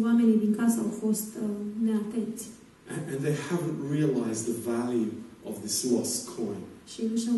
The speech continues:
Speaker 1: dat seama, uh, nu și-, nu și-au dat seama de valoarea acestei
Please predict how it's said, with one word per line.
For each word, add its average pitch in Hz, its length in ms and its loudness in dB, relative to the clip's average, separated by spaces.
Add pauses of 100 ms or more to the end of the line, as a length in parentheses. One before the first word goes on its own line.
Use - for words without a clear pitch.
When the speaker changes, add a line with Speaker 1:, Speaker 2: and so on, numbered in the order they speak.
Speaker 1:
dat 220 120 -2 (100)
seama, 202 320 2 (580)
uh, 214 240 -2 (400)
nu 240 120 0
și-, 233 140 -10 (120)
nu 247 300 2
și-au 226 220 -4
dat 226 160 -4
seama 220 220 -2 (120)
de 208 60 0 (120)
valoarea 202 440 0
acestei 202 300 -4